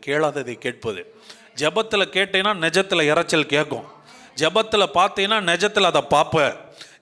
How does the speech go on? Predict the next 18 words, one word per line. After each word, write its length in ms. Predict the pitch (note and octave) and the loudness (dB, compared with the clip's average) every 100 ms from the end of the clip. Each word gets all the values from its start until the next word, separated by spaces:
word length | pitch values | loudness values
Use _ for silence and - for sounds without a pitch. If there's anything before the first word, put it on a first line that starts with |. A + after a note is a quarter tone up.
| - | -4
ஜெபம் 280 | F3+ B3+ A#3+ | 0 0 -2
என்பது 340 | G#3+ G3+ G3+ | -4 -4 -6
புலம்புற 480 | G3 G#3 B3 A#3+ G#3+ | -4 -2 0 0 -2
நேரம் 280 | G3 F#3 E3+ | -2 -2 -2
அல்ல, 140 | D3+ | -2
அது 140 | C#3 C3+ | -2 -4
பார்க்கிற 500 | D3 F3+ - G3 F3+ | -2 -2 -2 -4 -4
நேரம், 300 | D#3+ D3+ D3+ | -2 -4 -4
அது 160 | C#3 | -6
கேட்கிற 420 | - D#3 - D3+ | -4 -6 -4 -6
நேரம். 260 | C3 A#2 G#2+ - - - - - | -6 -6 -10 -14 -20 -20 -6 2
பெருமழையின் 640 | C4+ E4 D#4 C4+ A#3 G3 | 2 2 0 0 0 -2
இரைச்சலை 500 | F3 C4 C#4 B3+ A#3+ B3+ | 0 0 0 -2 -2 0
கேட்கிறேன்ட்டு 500 | A3+ - A#3 A#3 A3 | -2 -2 -4 -4 -4
இவர் 120 | F#3+ | -4
என்ன 180 | G3+ C4 | -2 -2
பண்றாரு 280 | A3 F#3+ | 0 -2
தெரியுமா? 420 | E3 D3+ D#3+ F3+ | -2 -4 0 0